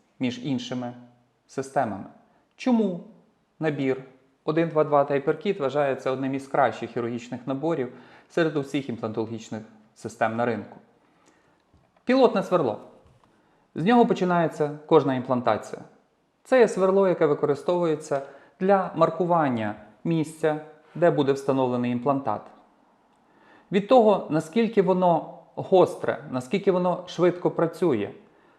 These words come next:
ви будете мати різницю у зручності, у куті постановки імплантату і у швидкості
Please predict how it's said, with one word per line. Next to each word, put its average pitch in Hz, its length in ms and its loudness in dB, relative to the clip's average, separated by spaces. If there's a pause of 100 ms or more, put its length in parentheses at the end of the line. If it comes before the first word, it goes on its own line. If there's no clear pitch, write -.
(140)
ви 143 460 4 (680)
будете 139 720 0
мати 135 520 2
різницю 156 760 0
у 156 100 -2
зручності, 131 760 -6 (500)
у 220 140 0
куті 190 320 -2
постановки 156 560 -2
імплантату 160 720 0 (120)
і 226 80 -2
у 202 100 0
швидкості 151 720 -4